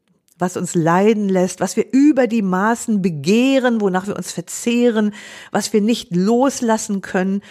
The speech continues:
und was uns die Kraft raubt. Und anstatt diese inneren Kräfte zu verdrängen, uns dafür zu verurteilen oder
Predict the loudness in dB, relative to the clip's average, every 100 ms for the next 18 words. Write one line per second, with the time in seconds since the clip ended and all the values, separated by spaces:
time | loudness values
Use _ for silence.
0 | -20 0 2 2 2 -2 -2 -6 -6 -8
1 | -10 -4 -2 -2 -8 -12 -8 -8 -12 -20
2 | -20 _ _ _ _ _ _ _ _ _
3 | _ _ -20 -6 -4 0 -2 -2 0 -2
4 | 2 0 0 -2 -2 0 0 0 -2 -4
5 | -6 -2 -2 -2 -6 -6 -4 -6 -2 -4
6 | -2 -2 0 2 0 -4 -8 -16 _ _
7 | _ _ _ _ -14 -2 -2 0 -2 2
8 | 2 2 -2 -8 -4 -4 0 2 2 -2
9 | -4 -4 -4 0 0